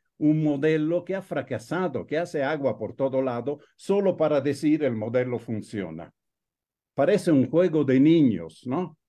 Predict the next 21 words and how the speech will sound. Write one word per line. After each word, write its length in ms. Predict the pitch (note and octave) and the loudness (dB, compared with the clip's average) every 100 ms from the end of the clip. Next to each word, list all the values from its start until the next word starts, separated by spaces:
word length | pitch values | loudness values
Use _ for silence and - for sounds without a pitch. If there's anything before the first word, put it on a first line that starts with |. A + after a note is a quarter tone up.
| _ _ _ - | _ _ _ 0
"Mi 160 | C3 | 4
modelo 560 | C3+ C#3+ C#3 F#3+ F3+ E3 | 4 4 2 2 2 0
funciona, 880 | D#3 C#3+ D#3 - D#3+ C#3 F2+ D#2 E2 | 0 0 0 0 0 0 -4 -10 -18
ahora 340 | A#2+ B2+ D3 C3 | -6 -2 0 0
lo 140 | B2+ | 0
voy 220 | C#3+ D#3+ | 0 0
a 60 | C#3+ | -2
demostrar 680 | C3 C3 B2+ - E3 E3 C#3 | -2 -2 -4 -6 -6 -4 -4
aunque 400 | B2 D3 D3+ B2 | -2 -2 -2 -6
no 140 | A#2 | -8
tenga, 360 | B2+ A#2 B2 C3 | -8 -6 -6 -4
nos 240 | A#2+ A#2 C3+ | -4 -4 -4
tengamos 520 | B2 B2 A#2+ A2 A2 | -2 -2 -2 -4 -6
que 140 | B2+ | -6
hundir". 480 | G#2+ A2 G#2+ F#2 - _ _ _ | -4 -4 -4 -8 -12 _ _ _
Esto 460 | F3+ G3+ G3 D#3 C3+ | 0 0 0 0 2
es 180 | B2+ - | 0 -4
un 220 | G#2 G2 | -6 -4
poco 520 | C#3 C#3 A#2+ A2+ A2 | -2 -2 -2 -4 -4
la 240 | G#2+ A2 A2+ | -6 -8 -4
trampa 680 | C#3 D#3 E3 C3+ A#2 F#2 | 0 2 2 0 -4 -12